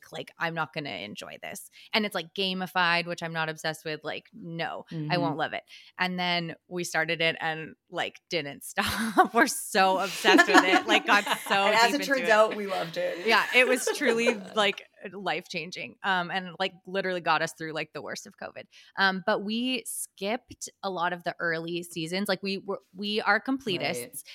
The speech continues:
Speaker 1: so we did start at, like, season one, episode one, and very quickly we're like, "Oh, this vibe is bad." Like, there's, like, it, the early seasons are so wonky and, like,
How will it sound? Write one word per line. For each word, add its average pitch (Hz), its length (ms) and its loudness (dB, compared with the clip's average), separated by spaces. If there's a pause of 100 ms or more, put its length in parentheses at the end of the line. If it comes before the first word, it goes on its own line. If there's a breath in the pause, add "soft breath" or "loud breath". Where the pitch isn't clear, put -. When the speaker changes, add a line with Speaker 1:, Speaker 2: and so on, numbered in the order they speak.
(100)
Speaker 1:
so 196 160 -2
we 196 140 -4
did 196 240 -2
start 175 300 0
at, 143 140 -4
like, 165 220 -4 (260)
season 175 360 -8
one, 165 160 -2
episode 156 440 -6
one, 139 380 -10 (340 loud breath)
and 180 260 0
very 175 300 -4
quickly 175 320 -8
we're 160 160 -6
like, 151 240 -4 (120)
"Oh, 180 480 -2 (140)
this 165 380 -8
vibe 202 300 0
is 147 140 -18 (160)
bad." 151 480 2
Like, 185 240 -2 (400 loud breath)
there's, 202 420 -2
like, 196 220 -6 (160)
it, 170 160 -10
the 202 160 0
early 220 300 -2
seasons 202 380 -4
are 170 160 0
so 175 500 -4
wonky 160 680 -4
and, 180 160 -4
like, 170 180 -4